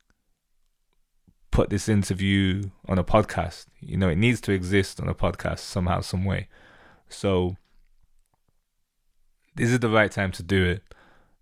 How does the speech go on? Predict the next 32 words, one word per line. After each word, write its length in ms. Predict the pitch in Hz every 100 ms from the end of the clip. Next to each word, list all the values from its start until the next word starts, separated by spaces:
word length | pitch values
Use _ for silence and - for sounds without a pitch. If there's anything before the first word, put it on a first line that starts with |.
| _ _
This 180 | 117 110
is 160 | 110 104
a 80 | 92
very, 380 | 101 110 110
very 360 | 104 107 104 104
special 440 | - - 101 -
moment. 560 | 98 98 98 101 101 -
This 180 | 92 -
is 120 | 95
a 60 | 95
very, 400 | 90 104 101 98
very 260 | 98 98
great 380 | 87 101 101 90
artist. 520 | - 101 90 95 -
I 40 | 90
managed 360 | 98 101 95
to 80 | -
speak 220 | - 101
to 200 | - 95
a 40 | 92
real 280 | 98 104 98
one 300 | 104 98 95 - - _ - - - -
and 580 | 98 95 95 92 - -
do 140 | 101
something 340 | - 98 -
in 140 | 92 87 -
depth. 420 | 104 85 - - _ _ _ - _ _
And 580 | 98 98 98 95 92 85 - _ _ _ _ _ _ _ _ _ _
it's 160 | 101 104
an 80 |
amazing 440 | 98 98 101 98 98
moment. 520 | 101 101 92 80 -